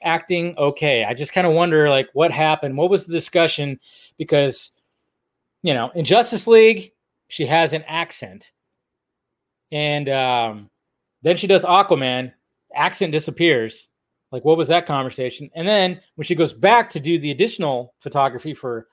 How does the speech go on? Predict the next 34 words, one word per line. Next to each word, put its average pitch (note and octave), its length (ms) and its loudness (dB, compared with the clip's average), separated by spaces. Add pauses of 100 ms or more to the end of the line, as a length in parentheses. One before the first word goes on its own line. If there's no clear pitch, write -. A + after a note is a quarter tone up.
(120)
Zack C#3+ 220 -2
Snyder's G#3+ 380 0
Justice B2 320 -6
League, C#3+ 220 -4 (360)
the D#3+ 120 2
accent D#3+ 320 0
returns. C#3 580 -4 (920)
So - 120 -6
I'm D#3 80 -2
kinda A3 180 4
wondering, F3 320 2
like, B2+ 220 -6 (480)
why, E3+ 300 4
what, E3+ 260 -4
what G3 140 4
was C4 100 0
that A3+ 280 2
conversation? E3+ 760 0
Like, G#2+ 220 -14 (500)
I E3 80 -2
mean, F#3 100 2
obviously, A3 520 2
multi-, F#3 340 -2
we E3+ 100 -4
could E3+ 140 -8
do F3+ 100 0
the E3+ 80 2
multiverse E3+ 640 -2
thing. F#3+ 280 -4
Like, C#3 200 -6
hey, D3+ 260 2
in B2 200 -8
this D3+ 180 -6
universe, F3 480 -2